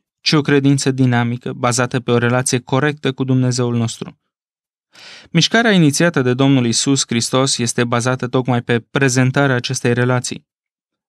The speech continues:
Suntem acum în capitolul unsprezece al Evangheliei după Matei,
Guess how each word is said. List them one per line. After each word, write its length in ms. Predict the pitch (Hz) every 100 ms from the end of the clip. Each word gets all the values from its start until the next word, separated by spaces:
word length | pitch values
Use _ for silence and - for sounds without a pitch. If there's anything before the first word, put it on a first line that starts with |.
| -
Suntem 380 | - 123 120
acum 280 | 113 110 131
în 100 | 147
capitolul 520 | 135 107 120 117 113
unsprezece 600 | 135 170 139 110 113 107
al 80 | 110
Evangheliei 480 | 110 113 113 120 120
după 240 | 113 113
Matei, 460 | 110 107 107 113 139